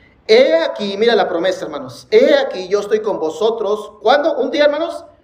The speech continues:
"todos los días", ¿hasta cuándo? Hasta el fin del mundo. Amén. Dice el Señor, un verdadero amigo, hermanos,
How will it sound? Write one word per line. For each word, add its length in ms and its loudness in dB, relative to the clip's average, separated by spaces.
"todos 420 4
los 200 2
días", 440 0
¿hasta 280 -6
cuándo? 480 -6
Hasta 280 -4
el 60 -6
fin 200 -2
del 140 2
mundo. 640 -2
Amén. 680 2
Dice 240 -2
el 100 0
Señor, 460 4
un 160 0
verdadero 440 2
amigo, 300 -6
hermanos, 560 -10